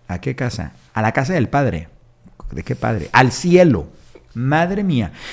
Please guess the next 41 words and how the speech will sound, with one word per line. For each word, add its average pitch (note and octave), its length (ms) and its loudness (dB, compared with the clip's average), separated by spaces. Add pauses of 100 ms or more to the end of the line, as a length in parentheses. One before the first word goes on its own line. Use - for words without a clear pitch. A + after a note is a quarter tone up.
Pero E3+ 220 6
si D3+ 120 0
nosotros D#3+ 360 2
siquiera D#3 280 2
sabíamos E3+ 400 0
que E3 100 -4
teníamos C3 420 0
una D3+ 180 0
casa E3 240 -2
en E3 60 -2
el B2 120 0
cielo, C3 300 4 (240)
pero D3 160 6
Cristo E3 320 2
sí. E3 260 -6 (300)
Y D3 120 0
Cristo D#3 420 2
ve F3 260 4
en F#3 120 2
el C#3 100 0
ser D#3 200 -2
humano F3 500 0 (480)
a C3 320 -4
profundidad C3+ 880 0
y C3 100 0
ve D3 300 4
la C#3+ 400 -2
profundidad. A#2 800 -4 (260)
Entonces, - 360 -20
vino G3+ 300 2
a B3 40 -2
mostrar C3 640 -6
el F3+ 300 -6
camino C3+ 640 -2 (200)
para, A#2+ 380 -6 (760)
para A#2+ 160 -4
que - 80 -6
el B2 80 2
Espíritu D#3 400 -2
nos D3+ 180 0
conduciera, B2 760 -2